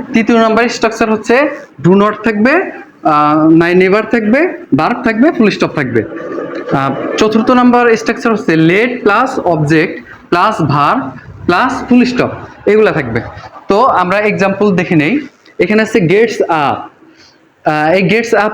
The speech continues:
কয় নাম্বার, আহ, স্ট্রাকচারে পড়ে? এক নাম্বার স্ট্রাকচারে পড়ে। ভার্ব, এক্সটেনশন, ফুল স্টপ। এখানে গেটস আপ, এইটাই ভার্ব,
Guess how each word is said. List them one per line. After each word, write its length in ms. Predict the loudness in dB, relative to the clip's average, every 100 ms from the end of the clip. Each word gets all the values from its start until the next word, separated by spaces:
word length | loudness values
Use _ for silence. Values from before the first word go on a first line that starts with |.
| -2
কয় 120 | 0
নাম্বার, 220 | 2 0
আহ, 840 | 0 -2 -2 0 0 -2 -4 -4 -4
স্ট্রাকচারে 380 | -4 -2 -2 0
পড়ে? 340 | 0 0 -2 -8 -8
এক 160 | -4 0
নাম্বার 240 | 0 0
স্ট্রাকচারে 640 | -2 -4 -4 -2 -2 -4 -4
পড়ে। 200 | -2 -2 -6 _ _ _ -14 -2 0
ভার্ব, 640 | 0 0 -2 -6 -4 -2
এক্সটেনশন, 600 | 0 0 0 2 2 2
ফুল 180 | 2 0
স্টপ। 280 | 0 -4 -4 -10 -18 -20 -16 -4
এখানে 460 | -2 0 0 0 0
গেটস 360 | 0 0 -2
আপ, 300 | -2 -4 -10 -20 -20 _ -8
এইটাই 400 | 0 0 2 0
ভার্ব, 340 | 0 0 0